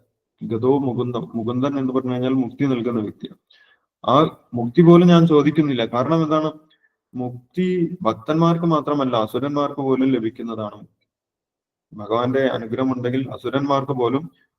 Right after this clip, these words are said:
കൈവല്യം, സായുജ്യ മുക്തി ലഭിക്കും. അപ്പോൾ അങ്ങനെയുള്ള ഭൗതികമായിട്ടുള്ള വരങ്ങളോ അല്ലെങ്കിൽ മുക്തി പോലും ഞാൻ മുക്തിയുടെ നാഥനായിട്ടുള്ള ഭഗവാനോട്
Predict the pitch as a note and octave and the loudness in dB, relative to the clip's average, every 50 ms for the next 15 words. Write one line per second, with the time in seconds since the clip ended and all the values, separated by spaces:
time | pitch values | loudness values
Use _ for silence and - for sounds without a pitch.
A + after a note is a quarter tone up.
0 | _ _ - A#2 A#2 B2+ C3 C#3+ D#3 D3+ C#3+ B2+ B2 B2+ - - A#2+ A#2+ B2+ C#3 | _ _ 0 4 6 6 6 6 4 4 2 -2 -2 -4 -6 -4 -2 0 2 2
1 | D3+ D#3+ - E3 D#3+ D3+ C#3 C3 - C3+ C3 A#2+ A2 A2 G#2+ G#2+ - - _ _ | 2 2 2 0 0 0 -2 -6 -6 -6 -4 -4 -4 -4 -6 -8 -10 -20 _ _
2 | _ _ _ _ _ _ _ _ _ _ _ _ _ _ _ _ _ _ _ _ | _ _ _ _ _ _ _ _ _ _ _ _ _ _ _ _ _ _ _ _
3 | _ _ _ _ _ _ - G2 F#2 - A#2+ B2+ A2+ G#2+ G#2 G#2 A#2 C#3 D3 C#3 | _ _ _ _ _ _ -20 -16 -10 -8 -6 -4 -4 -4 -4 -4 -2 0 0 0
4 | C3 B2+ B2+ C3 C#3 D3+ - - _ _ _ _ _ _ - G#2+ F#2+ G2 A2 B2 | 0 0 0 0 0 -2 -4 -8 _ _ _ _ _ _ -8 -4 -2 0 0 0
5 | B2+ D#3+ F3 E3 D#3 C#3+ C#3 C3 - C3 B2+ A#2 G#2+ G#2+ A2 A#2 B2 C3 C3 C3 | 0 2 2 2 2 2 2 0 0 0 0 0 0 -2 -2 -2 -2 0 -2 -2
6 | B2+ - - G#2+ G2 - A2 A#2 A#2 A2+ A2 A2+ A2+ A2+ - _ - E3+ E3+ D#3 | -4 -6 -10 -10 -8 -6 -6 -6 -4 -4 -4 -6 -6 -8 -14 _ -2 -2 0 2
7 | C#3 C3+ C3 B2+ C3 C3 C3 B2 A#2 A#2 C3 D3 - _ _ _ _ _ _ _ | 4 2 2 2 2 -2 -4 -4 -6 -6 -6 -8 -10 _ _ _ _ _ _ _
8 | _ _ - - A#2+ A#2 - - C3 C3 C3+ C3 B2+ A#2+ A#2+ A2+ A2+ A2 A#2 A#2 | _ _ -12 -10 -10 -10 -6 0 4 4 6 6 6 4 2 0 0 -2 -4 -6
9 | A#2+ A#2 A2 A2 A2+ A2 A2 G2+ G2 G2+ A2 A#2 A#2 A#2 A#2 A2+ | -6 -6 -6 -6 -8 -8 -6 -8 -8 -6 -6 -6 -6 -6 -8 -8